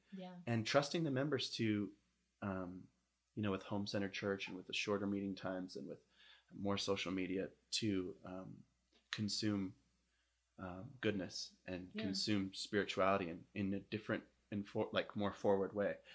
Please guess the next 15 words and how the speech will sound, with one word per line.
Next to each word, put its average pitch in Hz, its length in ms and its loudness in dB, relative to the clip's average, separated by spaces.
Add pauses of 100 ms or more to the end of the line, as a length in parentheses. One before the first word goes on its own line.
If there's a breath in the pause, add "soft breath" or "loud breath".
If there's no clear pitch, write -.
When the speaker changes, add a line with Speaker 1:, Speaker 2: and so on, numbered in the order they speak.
Speaker 2:
I - 40 0
think 135 120 4
Speaker 1:
Mm-hmm. 147 60 4
Speaker 2:
that's 101 180 4
really 98 160 2
cool. 98 400 0 (300 loud breath)
Speaker 1:
Yeah. 170 180 -8 (100)
Speaker 2:
I 113 100 6
think 127 260 6
there's 107 200 4
a 98 40 2
long 95 200 2
way 95 100 0
to 92 60 -4
go. 104 280 -2